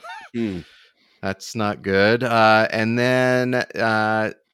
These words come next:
Speaker 2: some night, somebody comes by and puts her car on fire.
Speaker 1: Hmm.
Speaker 2: For hell's sake.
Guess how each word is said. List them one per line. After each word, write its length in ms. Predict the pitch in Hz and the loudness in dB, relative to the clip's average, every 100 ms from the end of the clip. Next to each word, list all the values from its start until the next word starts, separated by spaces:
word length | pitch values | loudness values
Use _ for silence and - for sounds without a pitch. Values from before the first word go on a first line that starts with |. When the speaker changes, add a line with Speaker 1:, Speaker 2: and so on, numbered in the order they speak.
| _ - | _ -16
Speaker 2:
some 380 | - - 135 131 | -10 -6 -2 0
night, 440 | 123 127 143 143 - | 0 2 0 -2 -6
somebody 360 | - 123 123 | -6 -4 -4
comes 380 | 123 131 120 113 | -4 -6 -6 -6
by 400 | - 110 117 127 | -2 0 2 2
and 260 | 127 110 101 _ _ _ _ _ _ _ _ - | 0 -2 -8 _ _ _ _ _ _ _ _ -10
puts 220 | 135 - | -8 -8
her 80 | 110 | -10
car 360 | - 120 127 | -8 -2 -2
on 160 | 127 104 | -2 -4
fire. 640 | - 87 90 87 98 - _ _ _ _ _ _ _ _ _ _ _ - | -8 -6 -4 -2 -4 -6 _ _ _ _ _ _ _ _ _ _ _ -18
Speaker 1:
Hmm. 240 | 170 110 82 _ _ _ _ | -14 -14 -16 _ _ _ _
Speaker 2:
For 220 | - 87 | -8 -4
hell's 260 | 90 90 | -4 -4
sake. 480 | - - 90 110 - | -4 -4 -6 -6 -12